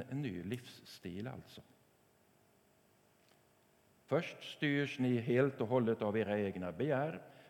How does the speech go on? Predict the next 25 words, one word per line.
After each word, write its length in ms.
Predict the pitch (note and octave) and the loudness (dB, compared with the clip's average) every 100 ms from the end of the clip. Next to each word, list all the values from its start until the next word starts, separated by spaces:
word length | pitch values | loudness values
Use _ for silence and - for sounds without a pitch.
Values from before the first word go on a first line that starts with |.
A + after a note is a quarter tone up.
| - | -12
säger 260 | - B2 | 0 2
Paulus. 540 | B2+ C3+ B2+ C3+ C3+ - - - - - - - - | 2 2 2 2 -2 -12 -20 -20 -20 -20 -20 -20 0
"Men 200 | C3+ C3+ | 4 4
nu 500 | - A#2 A#2+ G#3+ F3+ | 4 6 6 6 4
har 200 | A#2+ C#3 | 4 2
ni 100 | B2+ | 4
haft, 400 | B2+ B2 - - - | 2 0 -4 -10 -12
fått 300 | - C3 A2+ | -8 -6 -2
en, 200 | B2 A#2+ | 0 0
ett 180 | F#2 A#2+ | 0 -2
liv 420 | A2 B2 A#3 F3 | 0 0 0 -2
i 120 | B2+ B2 | 0 -2
relation 480 | A#2+ A#2 A2+ A2 | 0 -2 -2 -4
till 140 | G#2 G#2+ | -4 -6
Kristus. 600 | A2+ D#3 - A3+ - - - _ _ - - - | -6 -8 -6 -8 -8 -16 -20 _ _ -20 -20 -14
Och 120 | - B2 | 0 2
ni 100 | A#2+ | 4
har 240 | B2 A#2+ | 4 4
genom 340 | A#2 A2 A2 | 4 4 2
honom 380 | A2+ D#3 G#2 G#2+ | 2 0 0 -4
fått 260 | - G#2 G#2+ | -4 -4 -4
ett 100 | G#2 | -4
helt 280 | G#2 F#2 F#2 | -4 -4 -6
nytt 260 | F#2+ - | -8 -8
liv. 400 | F#2 D#3+ - - | -8 -8 -8 -12